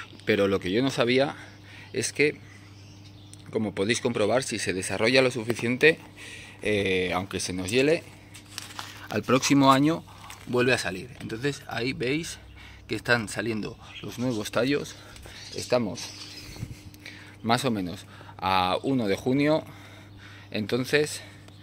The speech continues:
como podéis ver, quizás este año sí que nos lleve a fructificar. Por aquí ya se nos está metiendo otro tallo, ¿veis? Ya está bastante alto. Entonces,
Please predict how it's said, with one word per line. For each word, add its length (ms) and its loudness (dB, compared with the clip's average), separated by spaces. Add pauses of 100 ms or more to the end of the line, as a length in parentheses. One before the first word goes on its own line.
(380)
como 260 2
podéis 320 6
ver, 320 6 (420)
quizás 400 4
este 240 4
año 160 6
sí 180 2
que 120 4
nos 120 4
lleve 380 6
a 160 0 (220)
fructificar. 760 4 (2000)
Por 140 -2
aquí 240 0
ya 240 2 (1040)
se 160 -4
nos 120 -6
está 200 0
metiendo 440 -2 (300)
otro 320 -2
tallo, 380 0 (120)
¿veis? 380 2 (400)
Ya 60 0
está 180 -2
bastante 400 0
alto. 320 2 (560)
Entonces, 640 0